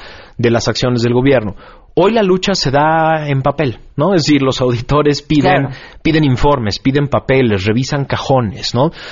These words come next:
Speaker 1: Lo que queremos es que esta plataforma digital la, cambie por completo la lucha a, contra la corrupción, que ahora se tiene que dar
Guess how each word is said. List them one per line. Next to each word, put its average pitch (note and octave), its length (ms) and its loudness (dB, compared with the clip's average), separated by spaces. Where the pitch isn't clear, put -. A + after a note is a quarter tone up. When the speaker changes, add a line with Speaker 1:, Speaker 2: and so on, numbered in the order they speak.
Speaker 1:
Lo C#3+ 100 2
que D3 100 2
queremos F#3+ 400 0
es F3 120 0
que - 80 -2
esta F#3 160 -2
plataforma D#3+ 560 0
digital C#3+ 360 -2
la, C#3+ 140 -2
cambie D#3+ 320 0
por A#2+ 180 0
completo C3 520 0
la A#2 140 2
lucha C3 420 2
a, A2+ 160 -4
contra A#2 260 -2
la A2 80 -2
corrupción, A#2+ 500 -2
que - 80 0
ahora D3+ 160 2
se F3+ 140 -2
tiene E3+ 340 0
que D#3 140 0
dar C#3 320 -2